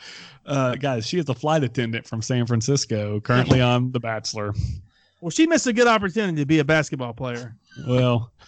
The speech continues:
Speaker 2: We got
Speaker 1: uh,
Speaker 2: baited into that one, Chris.
Speaker 1: yeah, you did.
Speaker 2: Should have seen that one coming.
Speaker 1: I may have handpicked that name, just like I handpicked this name. <laughs> I am not joking when I say this. Uh,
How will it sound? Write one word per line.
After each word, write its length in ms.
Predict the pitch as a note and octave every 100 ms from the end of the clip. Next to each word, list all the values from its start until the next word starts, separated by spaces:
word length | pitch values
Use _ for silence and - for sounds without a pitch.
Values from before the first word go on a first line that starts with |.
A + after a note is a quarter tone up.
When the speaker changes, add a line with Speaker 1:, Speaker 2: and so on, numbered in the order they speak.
| - -
Speaker 2:
We 100 | A#3+
got 200 | D#4 C3
Speaker 1:
uh, 40 | B2
Speaker 2:
baited 260 | - -
into 160 | E3+ D3+
that 200 | D3+ D3
one, 100 | C3
Chris. 460 | - B2+ B2 - -
Speaker 1:
yeah, 300 | C#3 C#3 C3+
you 120 | B2
did. 220 | A#2+ A2+ A2
Speaker 2:
Should 100 | A#3+
have 80 |
seen 180 | - F#3
that 120 | E3+ D3
one 100 | C3+
coming. 260 | C#3+ C#3 B2+
Speaker 1:
I 140 | D#3
may 220 | E3 E3+
have 100 | D#3
handpicked 440 | D#3 D3 C3+ C#3+ C3+
that 200 | C#3 D#3+
name, 220 | D#3 D#3
just 200 | D#3+ F3+
like 140 | G#3+
I 80 | G3+
handpicked 520 | F#3 G#3 G3 G#3 -
this 220 | A3+ A3+ E3
name. 300 | C3 B2 C3 - - E3
<laughs> 280 | - _
I 200 | - C#3+ C#3+
am 400 | D3+ C3 B2+ B2
not 300 | D#3 A3+ G#3
joking 340 | G#3+ G3 F#3 F3+
when 80 |
I 100 | F3
say 240 | E3+ F#3+ E3
this. 380 | B2+ C#3 - - - - - - _ -
Uh, 520 | B2 A#2+ A2 G#2+